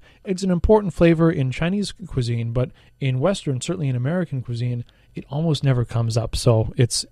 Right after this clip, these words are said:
it's a, a cultural difference there. But we have things like, uh, to the bitter end, to the very end, all the way through, you know, whether it's good or bad, and often it, it is bitter. It's, you know, it's grueling, it's long, it's hard work. You just,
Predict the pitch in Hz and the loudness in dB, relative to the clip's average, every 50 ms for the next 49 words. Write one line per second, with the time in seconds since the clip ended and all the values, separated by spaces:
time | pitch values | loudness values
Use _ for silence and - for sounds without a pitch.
0 | _ - 143 139 - 156 147 139 139 - - - 156 - - 240 202 - - 156 | _ 0 2 4 4 6 6 6 6 4 2 -2 -2 0 0 0 0 2 4 4
1 | 135 - 131 117 - 117 107 - - 127 127 127 - - - - - - 214 240 | 4 6 4 4 2 0 -2 0 2 2 2 0 -2 -6 -20 -12 -6 -6 -4 -2
2 | 233 185 185 185 - - 175 160 156 147 135 139 139 131 131 127 - - 131 127 | 0 0 0 0 0 0 0 0 0 0 0 2 2 2 2 0 -2 -2 -2 -2
3 | 123 123 - - - 190 196 208 208 185 165 170 151 127 123 147 156 151 151 147 | -2 -4 -6 -4 0 2 4 4 4 2 2 2 2 2 2 2 4 4 4 4
4 | 143 139 - 131 127 123 117 110 110 110 _ _ - - 196 190 185 170 147 135 | 2 2 0 -2 -2 -2 -4 -4 -8 -10 _ _ -8 -4 -2 -2 0 -2 -2 0
5 | 147 156 147 139 135 120 120 - - 143 151 160 151 147 147 143 135 - - - | 0 0 2 2 0 0 -2 -2 0 0 2 2 2 2 2 2 0 0 -2 -4
6 | 131 127 131 123 120 113 117 120 131 131 135 131 135 131 - - - - - _ | -4 -2 -4 -4 -6 -6 -4 -4 -4 -2 0 0 -2 -2 -4 -6 -12 -12 -16 _
7 | _ - 160 165 170 170 170 160 160 143 139 147 143 147 151 151 143 143 143 - | _ 0 2 4 6 6 6 4 2 2 0 -2 -2 -2 -2 -2 -2 -4 -4 -6
8 | 151 165 165 156 - 156 147 143 135 - - 135 131 139 139 135 123 120 135 135 | -6 -6 -4 -4 -2 -2 -2 -2 -4 -4 -2 -2 0 0 0 0 0 2 2 2
9 | 139 143 135 127 123 - - 143 131 123 123 120 110 - _ _ _ _ _ - | 2 2 2 0 -2 -4 -6 -8 -8 -6 -6 -6 -8 -10 _ _ _ _ _ -6
10 | 127 - - - - 139 143 147 147 143 143 143 143 147 - 123 117 - - 131 | -4 -4 -6 -6 -2 0 2 4 4 6 4 4 2 0 -4 -6 -8 -6 -4 -2
11 | 127 127 127 127 127 123 117 - - - 143 139 139 127 123 131 143 147 151 143 | 0 2 2 2 2 0 -2 -2 -2 0 2 2 2 2 4 4 4 4 4 2
12 | - 131 123 117 120 117 - | 0 -4 -2 -2 -2 -2 -4